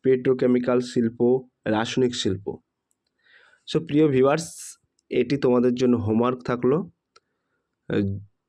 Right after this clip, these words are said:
সঠিক উত্তরটি জেনে নিয়ে কমেন্ট সেকশন বক্সে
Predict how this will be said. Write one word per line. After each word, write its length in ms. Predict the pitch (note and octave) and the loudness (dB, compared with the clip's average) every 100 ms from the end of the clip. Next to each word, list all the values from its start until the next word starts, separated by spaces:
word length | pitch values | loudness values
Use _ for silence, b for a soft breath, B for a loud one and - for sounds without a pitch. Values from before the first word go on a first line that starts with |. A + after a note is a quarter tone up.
| _ _ _ _ _ _ | _ _ _ _ _ _
সঠিক 400 | - C3+ C3 D3 | -6 -4 -2 -2
উত্তরটি 400 | C#3+ - D3 C#3+ | -2 -2 0 0
জেনে 260 | A#2+ A2+ B2 | 2 2 4
নিয়ে 280 | A#2+ B2 E3 E3+ _ _ _ _ _ _ - | 4 2 0 -6 _ _ _ _ _ _ -10
কমেন্ট 280 | - A2+ B2 | -2 0 0
সেকশন 380 | B2 A#2+ - A2+ | -2 -4 -2 0
বক্সে 360 | G#2+ G#2 - | -2 -4 -4